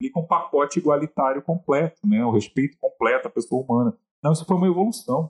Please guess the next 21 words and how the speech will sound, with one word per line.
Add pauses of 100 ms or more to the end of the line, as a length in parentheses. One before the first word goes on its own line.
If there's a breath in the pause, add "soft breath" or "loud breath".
pra
gente
ver
o
quanto
a
gente
progrediu,
apesar
de
todos
os
problemas
que
a
gente
ainda
tem
hoje
nessa
área.